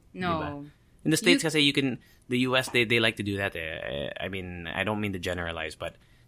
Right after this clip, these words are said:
Speaker 2: they, they, they like you to put in debt. So first of all, you'll be paying for a
Speaker 1: Mm.
Speaker 2: long time, especially if you don't have a good job. A lot of people in their forties, thirties, forties, they're still
Speaker 1: They're still
Speaker 2: paying for
Speaker 1: paying?
Speaker 2: college, dude. Isn't that crazy?
Speaker 1: Yeah. Yeah, that is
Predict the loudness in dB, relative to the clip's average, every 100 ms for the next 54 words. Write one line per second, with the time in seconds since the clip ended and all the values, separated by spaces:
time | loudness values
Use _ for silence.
0 | -2 0 0 2 0 0 0 2 2 2
1 | 0 0 -2 -8 _ -4 -2 0 -2 -4
2 | -4 0 0 2 0 0 -6 -8 -4 -2
3 | 0 2 2 0 -4 -4 -4 2 4 4
4 | 2 -6 -6 -8 -8 -8 -8 -6 -6 -6
5 | -6 -8 -8 -10 -12 -16 _ _ _ _
6 | _ _ -2 2 4 2 -2 -4 2 2
7 | 4 0 0 -2 -2 -2 -2 0 -2 -2
8 | -2 -4 -4 -4 0 0 4 4 6 6
9 | 6 6 4 2 0 0 -2 -4 -4 -6
10 | -8 _ _ _ _ _ -4 -4 0 0
11 | 0 -2 -6 -16 -18 -18 -20 _ _ -6
12 | -4 0 -2 -2